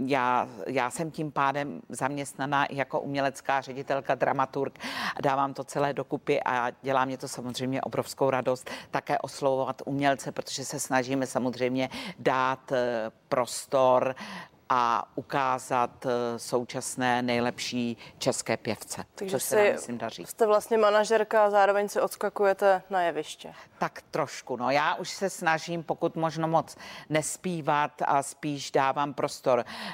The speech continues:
Speaker 1: mla-, mladé generaci, protože máme projekt Pěvisimo, kde právě se snažím ukázat, eh, vlastně nejmladší pěveckou generaci a také Talentissimo, k-, kde jsou nejenom pěvci, ale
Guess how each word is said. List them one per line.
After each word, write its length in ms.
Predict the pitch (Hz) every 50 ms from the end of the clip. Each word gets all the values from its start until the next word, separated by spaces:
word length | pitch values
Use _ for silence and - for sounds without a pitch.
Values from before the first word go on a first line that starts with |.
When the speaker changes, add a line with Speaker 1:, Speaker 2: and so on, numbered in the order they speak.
| - -
Speaker 1:
mla-, 240 | 143 143 139 135 - - -
mladé 360 | 143 139 135 131 147 143 147
generaci, 640 | 131 151 143 143 143 143 139 139 - - - 147 143
protože 420 | - 147 - - 135 123 139 131
máme 340 | 127 123 120 127 123 127 120
projekt 640 | - - 143 143 143 143 143 139 139 - - - -
Pěvisimo, 760 | - 147 139 127 143 131 - - 160 143 143 139 135 135 127 - - - 214 - -
kde 140 | - 143
právě 340 | 135 - 143 139 135 135 135
se 140 | - - 143
snažím 640 | - - - 135 131 127 131 135 135 135 131 135 - -
ukázat, 680 | 123 - - 135 127 131 123 - 135 127 123 - -
eh, 140 | 139 123 78
vlastně 320 | - 127 120 - - 127
nejmladší 720 | 127 131 127 131 131 139 139 - - - - 131 123 117 - 117 - - - -
pěveckou 480 | 143 131 127 127 - - - 139 135
generaci 720 | 117 135 127 127 127 127 127 131 - - - 135 127 123 - - - - -
a 80 | - 117
také 320 | - 135 127 - 139 131
Talentissimo, 920 | - - 123 123 127 127 123 - 127 - - 139 131 131 127 123 123 120 - -
k-, 320 | - - 123 120 110 110 -
kde 220 | - 101 - 127 -
jsou 200 | - - 127 123
nejenom 360 | 123 123 135 135 135 139 127
pěvci, 540 | - 135 127 123 - - - - 139 - -
ale 360 | - 123 120 123 120 113